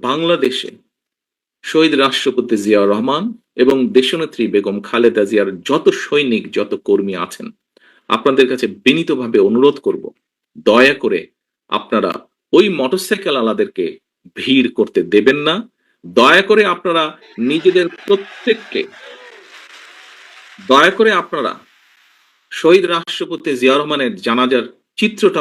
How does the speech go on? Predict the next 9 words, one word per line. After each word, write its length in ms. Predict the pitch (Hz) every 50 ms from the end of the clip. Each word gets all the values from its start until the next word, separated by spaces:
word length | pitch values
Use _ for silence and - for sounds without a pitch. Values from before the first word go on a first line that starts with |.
| 127 113
মনে 140 | 110 120 127 127
করবেন 300 | - 95 92 - - - - - _ _ _ _ _ _ _ _ _ _ -
এবং 200 | 131 127 131 127 123 110 101 92
দয়া 240 | 110 117 135 151 170 170
করে 140 | 180 165 151 123 113
আপনারা 300 | 113 - - 110 92 90 - - _ _ _ _ _ _ _ _ _
বিভ্রান্ত 680 | - - 143 147 143 135 156 185 208 202 196 196 - - 180 147
হয়ে 160 | 156 156 143 - - 165
কোনো 180 | 175 190 233